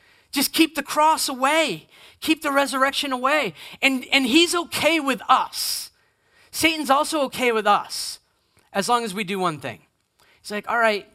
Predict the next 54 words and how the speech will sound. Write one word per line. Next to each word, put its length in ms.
all 80
right, 260
you 160
guys 280
can 180
be 100
together. 560
You 140
can 120
sing 280
your 80
songs 480
about 240
Jesus 500
rising 460
from 160
the 80
dead, 500
paying 260
for 120
your 100
sins 340
on 60
the 60
cross. 360
Fine. 400
But 160
just 200
believe 320
me, 220
no 200
one 120
in 80
Montreal 400
wants 220
to 80
hear 160
about 240
that. 500
So 140
it's 120
okay 360
that 140
you 120
want 120
to 80
do 160
it 100
here 360
in 100
the 80
theater, 420
soundproof 580
walls. 440